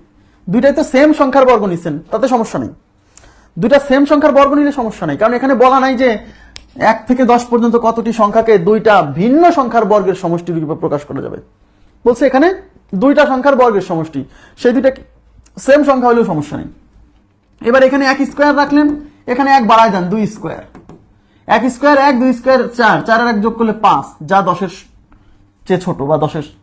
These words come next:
দশের চেয়ে ছোট। তার মানে কি, এই পাঁচ সংখ্যাটাকে কিন্তু দেখেন দুইটা সংখ্যার বর্গের যোগফল আকারে প্রকাশ করা গেছে। এটাই বলছে যে এক থেকে দশ পর্যন্ত কতটি সংখ্যাকে এরকম দুইটা সংখ্যার বর্গের সমষ্টি রূপে প্রকাশ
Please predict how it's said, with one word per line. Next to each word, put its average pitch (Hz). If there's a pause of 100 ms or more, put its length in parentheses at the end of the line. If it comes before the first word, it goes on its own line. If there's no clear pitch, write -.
(140)
দশের 185
চেয়ে 185
ছোট। - (240)
তার 196
মানে 214
কি, 170 (420)
এই 180
পাঁচ 254 (120)
সংখ্যাটাকে 240
কিন্তু 226
দেখেন 214
দুইটা 208
সংখ্যার 196
বর্গের 175
যোগফল 170
আকারে 170
প্রকাশ 160
করা -
গেছে। 147 (540)
এটাই 311
বলছে 262 (320)
যে 202
এক 208
থেকে 247
দশ 247
পর্যন্ত 254
কতটি 240
সংখ্যাকে 254 (340)
এরকম 233 (120)
দুইটা 240
সংখ্যার 240
বর্গের 214
সমষ্টি 175
রূপে 196
প্রকাশ -